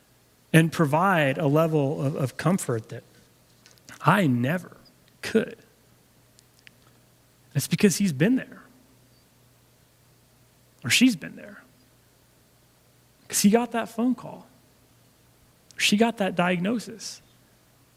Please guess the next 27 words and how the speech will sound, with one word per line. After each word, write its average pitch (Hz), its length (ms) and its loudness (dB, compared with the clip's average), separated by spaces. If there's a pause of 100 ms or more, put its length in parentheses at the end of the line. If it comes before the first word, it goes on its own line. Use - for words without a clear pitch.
(680)
And 170 120 6
because 190 600 2
of 175 300 2
what 170 240 0
he 214 340 2
or 190 120 0
she 202 340 2
experienced, 175 840 -2
even 190 220 2
if 233 120 -2
it - 60 -2
was 151 140 2
a 151 60 2
long 175 240 -2
time 208 260 -4
ago, - 160 -10 (1600)
there 156 200 6
becomes 180 720 0
what 156 180 0 (360)
I 214 140 6
would 175 360 0
call 160 400 4
is - 260 2
a 147 160 4
fellowship 190 800 0 (840)
of 143 100 0
suffering. - 540 0